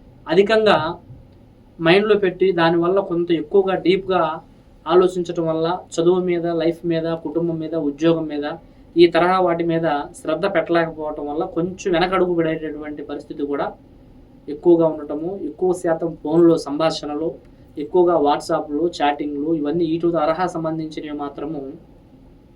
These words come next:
ఈ కన్యా రాశి కలిగిన వారికి, ప్రేమికులకి ఈ తొమ్మిదవ మాసమైనటువంటి సెప్టెంబర్ నెలలో మాత్రం అధికంగా జరుగుతూ ఉంటుంది. అదే మాదిరిగా ఈ రాశి కలిగిన వారి యొక్క ప్రేమని పెద్దవాళ్ళకి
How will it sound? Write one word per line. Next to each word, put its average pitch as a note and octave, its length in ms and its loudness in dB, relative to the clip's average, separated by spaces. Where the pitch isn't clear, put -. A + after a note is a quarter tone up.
ఈ E3 140 -2
కన్యా E3 260 0
రాశి E3 260 0
కలిగిన D3+ 260 -6
వారికి, C#3+ 340 -8
ప్రేమికులకి D#3+ 640 -2
ఈ F3+ 100 4
తొమ్మిదవ G3 400 4
మాసమైనటువంటి E3+ 680 -2
సెప్టెంబర్ E3 500 -2
నెలలో D3+ 260 -8
మాత్రం D3 240 -6
అధికంగా E3 360 -2
జరుగుతూ C#3+ 300 -4
ఉంటుంది. B2 340 -14
అదే D#3+ 200 4
మాదిరిగా D3+ 440 -4
ఈ D#3 100 -6
రాశి E3 300 0
కలిగిన E3 260 -2
వారి D3 240 -6
యొక్క C#3+ 200 -12
ప్రేమని D3+ 500 -4
పెద్దవాళ్ళకి F3+ 640 2